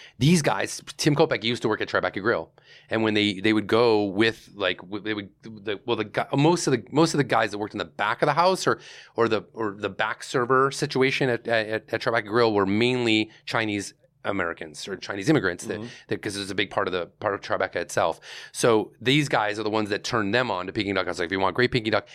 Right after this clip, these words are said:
Speaker 1: and they would go and bring it, they'd get the ducks from Peking Duck and bring it back, and they'd have it, like, make family meal for all of the people that worked there. They, that was just cool, cool thing. So David Gordon and Tim Kopak started going to Peking Duck House, and they allowed them to bring wine. No corkage, like, wine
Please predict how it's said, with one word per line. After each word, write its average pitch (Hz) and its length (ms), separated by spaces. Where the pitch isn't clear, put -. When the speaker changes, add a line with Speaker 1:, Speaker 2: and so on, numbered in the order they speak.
Speaker 1:
and 117 100
they 120 40
would 104 120
go 127 160
and 101 100
bring 113 220
it, - 240
they'd 110 80
get 117 160
the 113 60
ducks 107 240
from 101 80
Peking 110 240
Duck 104 180
and 95 260
bring 104 140
it 95 100
back, 98 300
and 110 120
they'd 101 80
have 98 200
it, 98 100
like, 104 180
make 101 200
family 98 280
meal 92 200
for 92 180
all 90 240
of 90 140
the 90 160
people 92 320
that 87 60
worked 92 240
there. 82 180
They, 85 140
that 85 280
was 95 160
just 92 160
cool, 107 240
cool 107 140
thing. 95 260
So 113 240
David 123 340
Gordon 123 220
and 110 100
Tim 110 140
Kopak 147 260
started 104 220
going 101 260
to - 100
Peking 95 320
Duck 147 200
House, 92 320
and 92 260
they 127 340
allowed 95 400
them 95 140
to 90 60
bring 92 200
wine. 113 300
No 104 140
corkage, 95 360
like, 87 160
wine 107 280